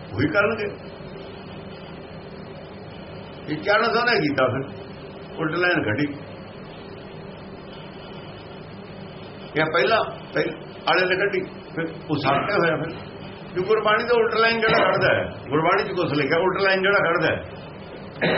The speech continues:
ਸਾਖਤ ਤਾਂ ਉਹ ਹੈ, ਅਪਰਾਧੀ ਤਾਂ ਉਹ ਹੈ। ਕੀ ਮਿਲਿਆ ਕਿਸੇ ਨੂੰ? ਮੈਨੂੰ ਦਿਖਾਓ, ਰਾਹ ਦਿਖਾਓ ਮੈਨੂੰ ਕਿਸੇ ਨੂੰ ਕੀ ਮਿਲਿਆ। ਔਰ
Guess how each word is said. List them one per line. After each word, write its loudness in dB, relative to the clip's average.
ਸਾਖਤ 4
ਤਾਂ 6
ਉਹ 4
ਹੈ, -6
ਅਪਰਾਧੀ 4
ਤਾਂ 4
ਉਹ 2
ਹੈ। -6
ਕੀ -2
ਮਿਲਿਆ 8
ਕਿਸੇ 6
ਨੂੰ? 2
ਮੈਨੂੰ 2
ਦਿਖਾਓ, 4
ਰਾਹ 6
ਦਿਖਾਓ 4
ਮੈਨੂੰ 0
ਕਿਸੇ 0
ਨੂੰ -4
ਕੀ -4
ਮਿਲਿਆ। -6
ਔਰ 6